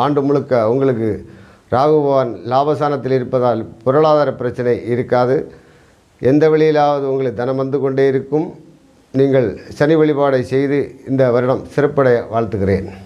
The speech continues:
அடுத்தபடியாக மிதுன ராசி. மிதுன ராசி அன்பர்களே, ஆண்டு தொடக்கத்திலே உங்களுக்கு குரு பகவான் பதினொன்றாம் இடத்தில் இருந்து கொண்டு சகல நன்மைகளையும் செய்து கொண்டிருக்கிறார்.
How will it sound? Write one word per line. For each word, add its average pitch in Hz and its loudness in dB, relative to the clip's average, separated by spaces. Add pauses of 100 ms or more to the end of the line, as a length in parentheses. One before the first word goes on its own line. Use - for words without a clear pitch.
(180)
அடுத்தபடியாக 143 2
மிதுன 131 0
ராசி. 107 -4 (560)
மிதுன 165 4
ராசி 165 2
அன்பர்களே, 135 -2 (1400)
ஆண்டு 175 0 (100)
தொடக்கத்திலே 156 2 (200)
உங்களுக்கு 135 -4
குரு 151 2
பகவான் 135 2 (300)
பதினொன்றாம் 156 2
இடத்தில் 127 -4 (1200)
இருந்து 151 4
கொண்டு 143 2 (160)
சகல 147 2 (120)
நன்மைகளையும் 143 0 (100)
செய்து 127 0
கொண்டிருக்கிறார். 107 -2